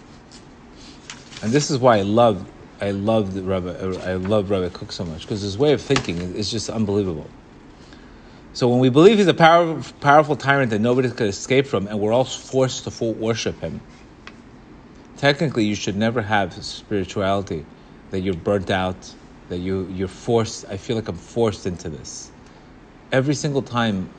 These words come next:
you have a chance to pray, it's for you. Believe me, unless I was a wacko, I would not wake up in the middle of the night to go pray and do meditation, unless I was not getting tremendous amount of benefit.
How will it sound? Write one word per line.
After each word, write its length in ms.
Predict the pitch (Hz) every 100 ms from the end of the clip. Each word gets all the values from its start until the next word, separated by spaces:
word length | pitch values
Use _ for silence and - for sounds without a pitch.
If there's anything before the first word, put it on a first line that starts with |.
| -
you 120 | 98
have 160 | 95 98
a 40 |
chance 300 | 92 110 98
to 100 | -
pray, 400 | 90 117 120 151 156
it's 140 | - -
for 140 | 104
you. 240 | 98 87 - - - - - -
Believe 280 | 117 113 127
me, 300 | 131 117 80 - - - -
unless 320 | 101 131 131
I 80 | 127
was 160 | 104 92
a 40 |
wacko, 500 | 90 113 - 80 76 - - - - - - -
I 60 |
would 160 | 104 98
not 140 | 120
wake 180 | 123 110
up 100 | 95
in 60 | 92
the 80 |
middle 160 | 98 113
of 60 | 92
the 80 |
night 240 | 101 104 82
to 80 | 92
go 120 | 98
pray 260 | - 101 85
and 100 | 85
do 80 |
meditation, 640 | 92 85 82 92 82 - 71 - - -
unless 360 | 98 110 113 -
I 60 |
was 140 | 95 90
not 180 | 104
getting 380 | 92 95 85 80 - - - -
tremendous 560 | - 98 107 110 113 123
amount 320 | 107 101 101
of 60 |
benefit. 380 | 113 101 82 80